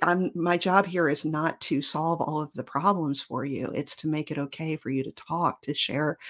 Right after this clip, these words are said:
what you wanna share with me. And so that's really what led to the laser technique. It was that plus seeing, um, some of the responses to Me Too that were disappointing. So the laser technique, very quickly, it's just, these are five things that you should aim to do in a conversation,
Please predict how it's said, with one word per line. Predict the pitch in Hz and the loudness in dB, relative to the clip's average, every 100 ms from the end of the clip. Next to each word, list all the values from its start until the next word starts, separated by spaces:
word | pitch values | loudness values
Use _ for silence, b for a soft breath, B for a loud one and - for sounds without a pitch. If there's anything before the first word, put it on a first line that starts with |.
| B B | B B
what | - 156 | 0 4
you | 156 | 4
wanna | 139 143 | 4 2
share | - 147 165 | 2 4 4
with | 147 - | 4 2
me. | 82 80 135 - | 0 2 2 4
And | 175 | 4
so | - | 6
that's | 208 208 180 | 6 4 4
really | 185 196 175 | 6 8 8
what | 147 139 | 6 4
led | 151 139 147 | 4 4 4
to | - 135 | 0 -2
the | 135 | 2
laser | 131 135 139 | 2 2 -2
technique. | - - - 135 131 156 | -4 -4 0 2 2 -2
It | |
was | - - | -4 -2
that | 151 151 - | 0 0 -2
plus | 147 147 - | -6 -4 -4
seeing, | 143 143 143 139 - | -2 0 2 0 0
um, | 143 139 123 123 190 - - | -4 -2 0 -2 -6 -14 -6
some | - 147 | -2 0
of | |
the | 139 | 0
responses | 139 - 120 151 131 - | -2 -2 -4 -4 -6 -4
to | 143 | 0
Me | 139 139 | 0 -2
Too | - 123 - | -4 -4 -4
that | - - | -6 -4
were | 120 - - B B - | -4 -4 -6 B B -2
disappointing. | 160 139 - 147 147 90 90 - _ _ _ _ _ _ - | 0 0 -2 -2 0 2 0 -4 _ _ _ _ _ _ -10
So | - 170 165 | -2 2 4
the | 165 | 6
laser | 180 185 180 | 6 6 2
technique, | - 160 156 147 - | -2 2 2 2 0
very | 160 156 165 | 0 2 2
quickly, | 160 147 - 120 123 156 B B B B | 2 -2 -2 -4 -4 -6 B B B B
it's | 160 - | 2 4
just, | - 156 - | 2 2 6
these | 165 165 | 6 8
are | 165 | 4
five | 160 165 170 180 | 6 8 8 6
things | - 160 151 - | 4 6 4 2
that | - | 0
you | 170 | 2
should | - 190 | 2 2
aim | 196 196 190 | 4 4 4
to | 175 | 0
do | 143 143 147 143 | 2 2 2 2
in | 160 | 4
a | 160 | 2
conversation, | - 151 151 139 - 135 139 139 135 135 | 2 0 0 0 0 2 4 4 4 2